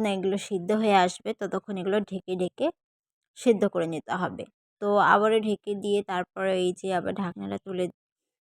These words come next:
উম, দে-, আর একটু নেড়ে চেড়ে দিচ্ছে। তো যেহেতু এখানে ডাল, আলু, আম, দেয়া থাকে, সে কারণে এটাকে একটু, আহ, সিদ্ধ করতে টাইম লাগে, নয়তো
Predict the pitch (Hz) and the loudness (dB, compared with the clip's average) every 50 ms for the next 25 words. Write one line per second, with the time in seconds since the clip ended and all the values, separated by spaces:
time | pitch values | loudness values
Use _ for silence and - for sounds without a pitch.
0 | _ _ - 180 180 180 180 180 - - - - 185 180 190 - - 208 202 196 | _ _ -10 -8 -6 -4 -2 -4 -4 -4 -2 0 0 0 0 -2 -2 -2 0 2
1 | 185 180 190 185 - 202 175 185 175 175 180 160 _ - - - 196 190 220 - | 2 2 0 0 0 0 0 0 0 0 -2 -2 _ -8 -6 -4 -4 -4 -6 -8
2 | _ _ _ _ _ - 175 165 165 165 165 170 170 165 196 - - 202 196 180 | _ _ _ _ _ -6 -4 -4 -2 -2 -2 -2 -4 -6 -6 -6 -4 -4 -4 -4
3 | 190 190 - 202 196 196 196 196 196 196 180 180 180 185 - - 170 170 165 180 | -6 -8 -8 -6 -6 -6 -4 -2 0 2 4 4 4 4 4 2 2 2 2 0
4 | 180 180 180 - _ _ _ - _ _ - 180 185 185 185 180 202 202 202 - | 0 0 -2 -2 _ _ _ -20 _ _ -2 0 0 2 2 0 -2 -4 -6 -6
5 | - - 202 196 190 185 196 196 208 202 190 202 214 208 220 208 190 - 190 196 | -6 -6 -4 -4 -4 -2 0 2 4 6 6 6 4 4 0 -4 -4 -2 -4 -4
6 | 214 208 - 214 190 - 196 185 185 190 196 190 185 175 190 180 - 175 185 175 | -4 -4 -4 -4 -4 -2 -2 -2 -2 -2 -2 -4 -4 -6 -8 -8 -8 -6 -8 -8
7 | _ _ - 190 185 185 _ _ _ _ _ _ - 196 190 190 190 202 202 - | _ _ -6 -6 -6 -6 _ _ _ _ _ _ -8 -6 -4 -2 -4 -4 -4 -4
8 | 214 185 202 202 196 - 190 185 - - 196 190 - 185 175 180 196 196 185 180 | -4 -2 0 0 0 0 -2 -6 -6 -6 -8 -4 -2 0 0 0 0 0 2 0
9 | 165 139 - 175 185 233 247 _ _ _ _ - 202 185 185 185 - 202 | 0 0 -2 -4 -4 -4 -4 _ _ _ _ -12 -8 -6 -6 -6 -6 -8